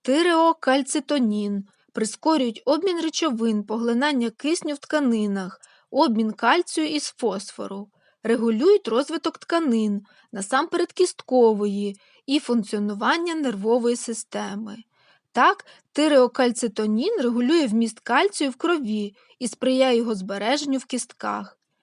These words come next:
Недостатнє вироблення гормонів щитоподібної залози в дорослих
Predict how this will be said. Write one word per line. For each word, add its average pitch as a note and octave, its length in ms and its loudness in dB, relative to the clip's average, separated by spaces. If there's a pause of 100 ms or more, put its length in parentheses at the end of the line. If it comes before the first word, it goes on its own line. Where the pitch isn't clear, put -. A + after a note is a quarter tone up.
(260)
Недостатнє A#3+ 800 0
вироблення A3+ 640 0
гормонів A#3 560 0
щитоподібної A3 920 -2
залози B3+ 500 0
в G#3+ 40 -4
дорослих A3+ 720 -2